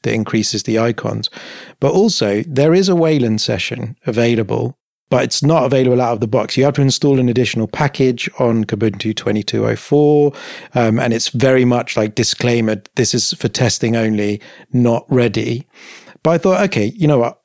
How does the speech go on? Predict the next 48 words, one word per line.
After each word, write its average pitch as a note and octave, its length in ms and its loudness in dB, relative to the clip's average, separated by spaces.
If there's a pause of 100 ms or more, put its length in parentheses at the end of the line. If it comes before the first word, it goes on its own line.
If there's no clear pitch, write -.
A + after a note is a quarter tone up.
I'll D3 120 4
give C3+ 180 2
it A2+ 80 2
a G#2 60 -2
go." A2 340 -2 (420)
And C#3 140 2
it - 160 -4
really C#3 720 2 (240)
changed C3+ 460 2
my A#2+ 140 2
opinion A2 680 0
completely B2 760 -2
once A2+ 280 0
I'd A2 140 0
installed B2 500 0
it. - 160 -4 (560)
There C3 100 4
was B2 120 4
a B2 40 0
few G3+ 220 4
extra F3 220 0
things C#3+ 280 2
to - 80 -4
do, A#2 280 2
but B2+ 260 -2 (100)
the C3 140 2
first F#3+ 240 2
thing D3+ 100 2
I C3+ 60 4
noticed C3 380 0
is B2+ 120 0
suddenly C3+ 640 2
my C3+ 500 2 (160)
touches - 560 -2
were B2 60 0
taken A#2+ 340 0
directly. - 560 -2 (520)
So A#2 260 0
it B2 340 0
wasn't B2+ 400 2
like A2 220 -2
a A2+ 60 0
mouse A2 240 0
pointer G#2 320 -4
that - 120 -4
was F#2+ 100 -4
tracking G#2 380 -6
around. C#3 560 0